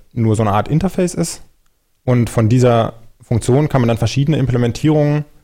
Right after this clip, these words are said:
ähm, bereitstellen für verschiedene Typen, die man hat. Aber man hat grundsätzlich dieses Verhalten und das Da-, die Daten als solche voneinander getrennt. Was auch verschiedene Vorteile mitbringt, mit sich bringt. Zum Beispiel ist es in Java sehr schwierig,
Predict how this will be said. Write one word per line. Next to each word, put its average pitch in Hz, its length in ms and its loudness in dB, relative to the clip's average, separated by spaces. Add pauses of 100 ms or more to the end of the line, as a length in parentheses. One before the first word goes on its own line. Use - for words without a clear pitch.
(880)
ähm, 110 380 2
bereitstellen 123 680 0
für 117 180 0
verschiedene 110 680 0 (500)
Typen, 95 420 -2
die - 60 -6
man 101 140 -4
hat. 95 200 -6 (460)
Aber 110 160 0
man 107 120 2
hat - 220 -4
grundsätzlich 120 400 0
dieses 107 260 -2
Verhalten 127 480 0
und 113 320 -2
das - 320 -6
Da-, 107 280 -2
die 110 260 -4
Daten 110 300 0
als 104 120 -6
solche 127 400 0 (260)
voneinander 107 360 0
getrennt. 104 360 -4 (1600)
Was 117 180 0
auch 123 160 -2
verschiedene 117 280 0
Vorteile 156 360 0
mitbringt, 151 580 -4 (240)
mit 135 140 -2
sich 135 120 -2
bringt. 143 200 0
Zum 113 80 -2
Beispiel 110 280 0
ist 104 80 -4
es 107 100 -4
in 113 80 0
Java 131 300 4
sehr 131 120 0
schwierig, 135 580 0